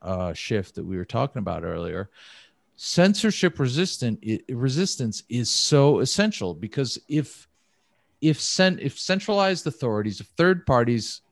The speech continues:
can come in here and be like, "No, you got it. If you wanna use this, you gotta trust me, and that means you gotta do what I'm telling you."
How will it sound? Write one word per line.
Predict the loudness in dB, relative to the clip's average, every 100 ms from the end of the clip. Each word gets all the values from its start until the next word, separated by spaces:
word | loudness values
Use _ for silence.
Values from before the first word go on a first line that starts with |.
| -8
can | -6
come | -4 -4 -2
in | -2
here | -2 -2
and | -4
be | -2
like, | -2 -2 -4
"No, | -2 -2
you | 0 -2
got | 2 4 4 2
it. |
If | -2 -4
you | 0
wanna | 4
use | 6 4 4
this, | 2 0 -2
you | -2 -2
gotta | -2 0 2 4 2
trust | 4 4 4 4
me, | -2
and | -2
that | 0
means | -2 2
you |
gotta | 4 4
do | 4 6
what | 6
I'm | 4 2
telling | 4 4 4
you." | 2 0